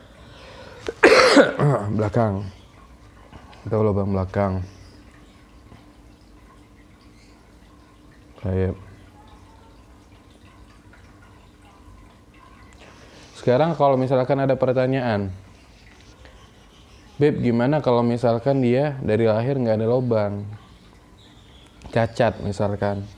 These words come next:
Kalau di kedokteran mungkin tahu tuh, ada dokter juga di sini, ada dokter Nadia, eh, teman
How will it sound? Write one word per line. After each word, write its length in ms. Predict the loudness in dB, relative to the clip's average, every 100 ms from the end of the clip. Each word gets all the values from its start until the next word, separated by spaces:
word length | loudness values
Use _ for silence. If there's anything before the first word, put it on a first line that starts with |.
| -20 -20 -20 -20 -20 -20 -20 -20 -12 -2
Kalau 240 | 0 2
di 160 | 0 0
kedokteran 480 | 0 0 0 0
mungkin 240 | 0 0 0
tahu 320 | 0 0 0
tuh, 160 | -2 0
ada 160 | -2
dokter 320 | -4 -4 -6
juga 240 | -4 -4 -4
di 80 | -4
sini, 160 | -4
ada 160 | -2 -2
dokter 320 | -4 -6 -6
Nadia, 400 | -4 -2 -2 -2
eh, 160 | -2 -4
teman 560 | -6 -6 -6 -6 -8